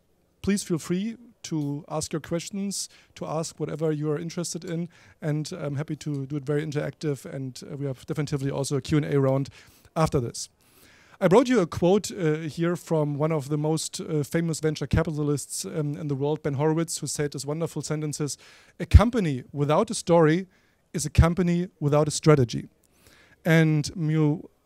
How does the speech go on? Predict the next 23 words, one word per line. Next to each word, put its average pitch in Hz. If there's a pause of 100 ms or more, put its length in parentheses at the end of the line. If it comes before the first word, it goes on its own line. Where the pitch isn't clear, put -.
(120)
maybe 165
ask 165
yourself 151 (100)
why 165 (100)
someone 151
who 139
is - (100)
a 196
venture 139
capitalist, 143
who 139
is 135
an 135
investor, 135 (420)
um, 143 (160)
is -
doing 151
P -
R 147
for 156
P -
R. 147 (1200)
Because 185